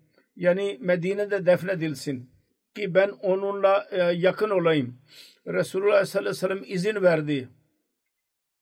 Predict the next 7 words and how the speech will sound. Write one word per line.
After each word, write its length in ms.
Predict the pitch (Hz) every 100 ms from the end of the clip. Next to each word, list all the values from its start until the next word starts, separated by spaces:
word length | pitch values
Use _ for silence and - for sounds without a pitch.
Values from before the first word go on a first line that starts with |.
| _ _ _ _ _ _ _ _
Hazret 360 | 185 175 202 -
Abdullah 420 | 190 180 202 202
bin 100 | 208
Selema, 680 | 185 175 175 190 196 165 120 _ _ _ _ _ _ _ _ _ _ _ -
e, 80 | 180 170 175 175 175 175 170 180 180 175 - 175 170
kocaman 680 | - 190 180 202 190 220 214
birisiydi. 720 | 185 170 - 170 151 139 117